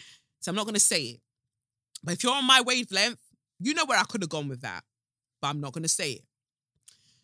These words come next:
That is all I wanted to say. Rest in peace to that beautiful, beautiful soul.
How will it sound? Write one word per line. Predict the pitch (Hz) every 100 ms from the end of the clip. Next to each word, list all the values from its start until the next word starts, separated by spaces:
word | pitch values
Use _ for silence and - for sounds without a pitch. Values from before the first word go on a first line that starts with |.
| _ _ _ _ _ _ _ 170
That | 156 269 359
is | 254
all | 214 233
I | 214
wanted | 202 196
to | -
say. | 214 165
Rest | 175 247 247
in |
peace | 247 - 214 -
to |
that | 143 113 -
beautiful, | 156 196 208 220 220
beautiful | 185 170 170 175 - 170
soul. | - 139 143